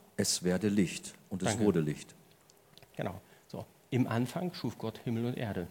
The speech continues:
Speaker 2: Und am ersten Tag wird das Licht geschaffen. Grundsätzlich vom Licht bis dann der gesamten chronologischen Sequenz der Bibel ist die Bibel ungefähr sechstausend Jahre alt.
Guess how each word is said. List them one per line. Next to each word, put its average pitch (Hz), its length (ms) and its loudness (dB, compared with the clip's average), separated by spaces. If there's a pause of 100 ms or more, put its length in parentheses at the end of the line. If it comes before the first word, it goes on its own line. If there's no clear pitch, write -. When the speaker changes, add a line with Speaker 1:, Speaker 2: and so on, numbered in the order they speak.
(2250)
Speaker 2:
Und 127 120 2
am 120 100 2
ersten 135 280 0
Tag 143 220 -2
wird 143 140 -4
das 131 120 -4
Licht - 260 -6
geschaffen. - 460 -6 (1300)
Grundsätzlich 165 920 -2 (440)
vom 117 260 -4
Licht 123 560 -2 (560)
bis 139 340 -4
dann 117 460 2
der 113 160 0
gesamten 117 800 0 (180)
chronologischen 135 640 2
Sequenz 123 420 -2
der 117 120 0
Bibel 139 440 0 (140)
ist 131 140 -8
die 135 80 -2
Bibel 127 240 -2
ungefähr 131 400 -2
sechstausend 117 600 -2
Jahre 113 280 2
alt. 107 260 -2